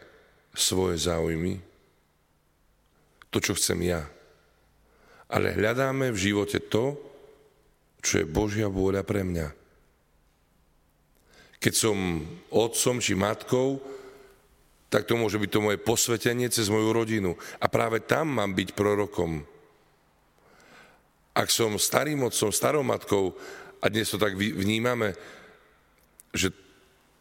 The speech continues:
je to obrovský priestor pre starých rodičov, aj to je pre mňa miesto, kde ja môžem prorokovať,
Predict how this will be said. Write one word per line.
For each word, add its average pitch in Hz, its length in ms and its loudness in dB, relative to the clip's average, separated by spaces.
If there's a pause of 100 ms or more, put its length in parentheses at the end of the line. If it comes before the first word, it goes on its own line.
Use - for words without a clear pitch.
(160)
je 92 160 2
to - 80 4
obrovský 110 640 0
priestor 101 640 0 (720)
pre 101 120 2
starých 123 440 0
rodičov, 92 520 0 (320)
aj 113 200 0
to - 120 2
je 180 80 2
pre 139 200 0
mňa 120 160 2
miesto, 107 480 2 (320)
kde 101 240 2
ja 107 240 2
môžem 113 480 0
prorokovať, 104 680 0